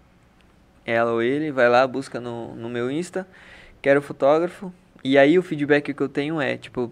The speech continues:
mano, eu tava procurando fotógrafos. E aí eu olhei uns aqui e tal, mas fiquei meio assim, é legal e tal. Aí eu encontrei o seu.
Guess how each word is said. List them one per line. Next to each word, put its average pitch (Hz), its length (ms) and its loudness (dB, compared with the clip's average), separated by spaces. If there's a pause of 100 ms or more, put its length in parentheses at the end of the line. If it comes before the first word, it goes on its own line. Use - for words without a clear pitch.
(100)
mano, 131 200 -4
eu 127 40 -10
tava 127 220 -4
procurando 131 460 -6
fotógrafos. - 800 -12 (640)
E 127 120 -2
aí 127 220 4
eu 139 140 2
olhei 139 360 0
uns 135 240 -10
aqui 135 300 -12
e 135 40 -10
tal, 131 320 -8
mas 143 540 -14 (200)
fiquei 160 280 -6
meio 165 160 -4
assim, 165 400 -6
é 143 80 -4
legal 147 520 -2
e - 20 -12
tal. 156 540 -4
Aí 143 200 -2
eu 156 120 2
encontrei 160 400 -4
o 165 80 -4
seu. 123 280 -12